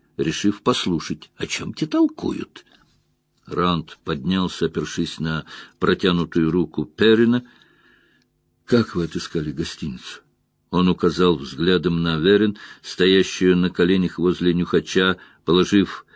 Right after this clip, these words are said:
тому руки на голову. "Она?" "Да, наверное", — откликнулся Перрин.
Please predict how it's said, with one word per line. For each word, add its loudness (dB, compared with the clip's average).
тому 4
руки 2
на 0
голову. 4
"Она?" -6
"Да, -2
наверное", — -4
откликнулся -4
Перрин. -2